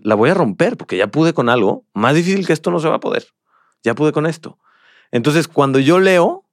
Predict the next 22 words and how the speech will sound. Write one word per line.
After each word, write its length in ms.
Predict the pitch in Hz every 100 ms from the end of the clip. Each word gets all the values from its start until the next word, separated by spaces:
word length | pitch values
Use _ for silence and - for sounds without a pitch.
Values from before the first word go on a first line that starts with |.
| _ 135
yo 60 |
digo, 320 | 135 120 120 _ _ _ _ -
"Esta 220 | 175 170
es 80 | 156
mi 80 | 151
narrativa 540 | 131 113 98 123 104
de 80 | 95
vida. 260 | 80 - _ _ _ _ _ _ _ -
Esto 180 | 147
es 60 | 156
lo 80 | 131
que 80 | 110
yo 100 | 101
soy". 240 | 90 - _ _ _ _ _ _ _ _ _ _ _ _ _ _ -
Así, 340 | 107 - 87
en 120 | 110
cuanto 220 | 107 117 127
lo 100 | 123
leí, 200 | 135 160
dije, 280 | 127 - _ -
"Esto 180 | -
es". 240 | 226 -